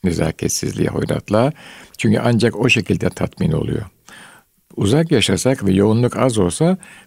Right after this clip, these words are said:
içimizdeki ruhi, e, enerji daha güçlü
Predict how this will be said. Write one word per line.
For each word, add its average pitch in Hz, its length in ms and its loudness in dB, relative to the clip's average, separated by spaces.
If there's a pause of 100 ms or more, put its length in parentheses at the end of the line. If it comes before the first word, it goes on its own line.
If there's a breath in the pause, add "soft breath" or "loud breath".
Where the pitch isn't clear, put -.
(140 loud breath)
içimizdeki 110 920 2
ruhi, 98 720 0
e, 92 140 -2
enerji 87 720 0 (520 loud breath)
daha 117 220 2
güçlü - 440 -2